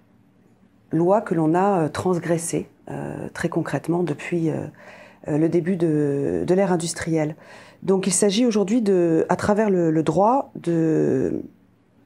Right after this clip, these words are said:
de re-questionner, euh, la place de l'homme et de, euh, réfléchir,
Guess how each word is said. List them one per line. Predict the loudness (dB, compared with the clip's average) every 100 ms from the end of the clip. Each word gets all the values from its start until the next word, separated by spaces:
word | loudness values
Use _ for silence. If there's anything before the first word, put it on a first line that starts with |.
| _ _ _ _ _ _ _ -16 -16 _ _ _ _ _ _ _ _ -2
de | 0
re-questionner, | 2 2 2 0 0 2 2 2 0 0
euh, | 0 0 0 0 -2 -2 -4 -6 -12 -16 _ _ _
la | -4 -2
place | 2 0 2
de |
l'homme | 2 2 4 2 0 -8 -20 -20 -20 _ 0
et | 2 4 2
de, | 0 2 2 2 2 0
euh, | 0 0 0
réfléchir, | 0 0 2 0 0 0 2 2 0